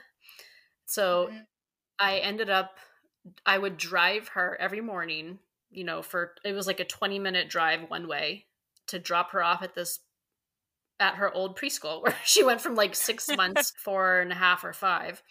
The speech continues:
Speaker 2: Hmm.
Speaker 1: And she would take her little Chromebook and she'd be there with, like, f-,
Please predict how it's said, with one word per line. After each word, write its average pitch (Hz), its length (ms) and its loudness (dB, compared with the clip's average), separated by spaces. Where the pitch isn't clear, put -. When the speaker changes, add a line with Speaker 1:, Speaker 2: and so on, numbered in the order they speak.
Speaker 2:
Hmm. 208 280 -10
Speaker 1:
And 196 120 -6
she - 180 -2
would 190 160 -2
take 190 180 -2
her 202 80 0
little 208 200 0
Chromebook 180 560 -2
and 190 140 -6
she'd 185 300 -6
be 190 180 -6
there 185 260 2
with, 175 280 -2
like, 175 160 -4
f-, - 280 -14